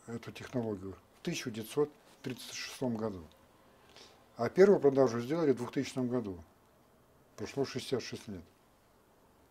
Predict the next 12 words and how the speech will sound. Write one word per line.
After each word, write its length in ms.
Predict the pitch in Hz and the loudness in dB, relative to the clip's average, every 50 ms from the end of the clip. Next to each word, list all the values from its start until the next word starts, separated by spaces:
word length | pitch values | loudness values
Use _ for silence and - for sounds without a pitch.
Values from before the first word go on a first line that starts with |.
| - - - _ - - | -20 -20 -20 _ -12 -10
И 60 | 107 | -6
вложили 440 | 104 113 123 110 131 170 185 156 131 | 0 0 0 2 2 2 2 2 0
в 100 | 113 113 | 0 0
эту 180 | 117 - 120 | -2 -4 -6
технологию 680 | 98 107 98 - - 131 139 156 170 151 120 107 95 90 - - - - - _ _ - | -10 -10 -10 -4 -2 -2 -2 0 -2 -2 -4 -4 -6 -8 -14 -20 -20 -20 -20 _ _ -4
шесть 200 | - 156 147 151 | -2 -2 -2 -2
с 40 | |
половиной 500 | - - 123 131 139 139 139 131 123 123 131 - | 0 4 4 4 4 4 0 -2 -2 -4 -6 -8
миллиарда 460 | - 117 117 110 117 117 107 104 113 | -8 -8 -4 -2 0 -2 -2 -2 -4
евро. 340 | 120 135 139 113 90 85 85 - - - - - - - - - - - - - - - - _ - - - - - _ - - - - - - - - - - - - - - - - - - - - - - - - - - - | -2 0 0 0 -2 -6 -12 -18 -20 -20 -20 -20 -20 -20 -20 -20 -20 -20 -20 -20 -20 -20 -20 _ -20 -20 -20 -20 -20 _ -20 -20 -20 -20 -20 -20 -20 -20 -20 -20 -20 -20 -20 -20 -20 -20 -20 -20 -20 -20 -20 -20 -20 -20 -20 -12 -10
И 60 | 127 | -10
потом, 560 | - - 143 139 - 196 202 214 214 202 190 | 4 4 4 6 10 12 12 12 12 10 6